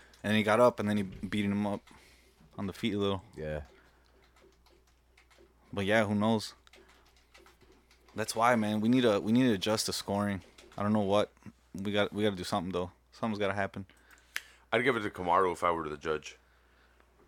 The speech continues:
Speaker 2: Look at
Speaker 1: Look
Speaker 2: this
Speaker 1: at this
Speaker 2: clown.
Speaker 1: fucking. He's got a
Speaker 2: <laughs>
Speaker 1: camo.
Speaker 2: Kobe Covington with the
Speaker 1: fucking
Speaker 2: camo blazer.
Speaker 1: Oh my
Speaker 2: The camo
Speaker 1: God.
Speaker 2: jacket.
Speaker 1: What a jagoff. <laughs> Oh, I hate people.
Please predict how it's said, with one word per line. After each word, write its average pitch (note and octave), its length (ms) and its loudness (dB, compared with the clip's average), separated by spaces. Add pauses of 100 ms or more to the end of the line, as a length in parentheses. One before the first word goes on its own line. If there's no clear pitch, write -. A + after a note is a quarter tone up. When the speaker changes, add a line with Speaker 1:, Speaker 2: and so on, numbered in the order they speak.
(280)
Speaker 2:
Look G2 120 -10
at F#2+ 80 -12
Speaker 1:
Look F#2 120 -2
Speaker 2:
this D#3 100 0
Speaker 1:
at - 40 -4
this A2 180 2
Speaker 2:
clown. D#2 120 -4
Speaker 1:
fucking. C#3+ 760 2 (100)
He's D#3+ 300 -4
got E3+ 260 8
a E3+ 180 10
Speaker 2:
<laughs> - 0 -
Speaker 1:
camo. F3 920 4 (100)
Speaker 2:
Kobe A2 320 4
Covington A2 480 2
with D#3+ 180 4
the G3 100 2
Speaker 1:
fucking E3+ 140 2
Speaker 2:
camo G#2 220 4
blazer. G#2 540 2 (360)
Speaker 1:
Oh D#3 380 0
my B2 160 -4
Speaker 2:
The G2 60 -4
camo G#2 320 0
Speaker 1:
God. G2 120 0
Speaker 2:
jacket. G#2+ 460 0 (880)
Speaker 1:
What C#3+ 340 -2
a - 60 -14
jagoff. - 840 -10 (160)
<laughs> D#3+ 100 -12 (1120)
Oh, - 40 -6
I - 640 -12
hate - 160 -20
people. - 300 -20